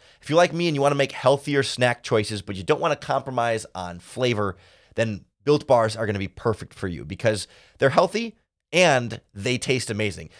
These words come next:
They are soft, easy to chew, and every Built Bar is covered in one hundred percent real chocolate. But they're low sugar,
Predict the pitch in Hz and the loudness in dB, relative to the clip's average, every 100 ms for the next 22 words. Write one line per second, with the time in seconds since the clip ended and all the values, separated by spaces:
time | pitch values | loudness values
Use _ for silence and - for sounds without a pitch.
0 | - _ 117 104 - - 143 139 - - | -20 _ 0 0 -2 4 6 6 2 -14
1 | _ _ - 160 143 151 127 - 127 117 | _ _ -6 -2 2 2 0 0 2 4
2 | 113 139 123 127 139 117 104 131 117 107 | 4 2 2 2 6 4 4 2 2 0
3 | 98 98 117 143 143 - 139 127 123 - | -2 2 2 2 -2 -4 -4 -4 -6 0
4 | 113 107 - _ _ - 120 123 - 101 | 0 0 -10 _ _ -4 0 0 2 0
5 | - - _ _ _ - 135 110 139 165 | 0 -12 _ _ _ 0 0 4 2 4
6 | 160 147 170 | 0 0 -4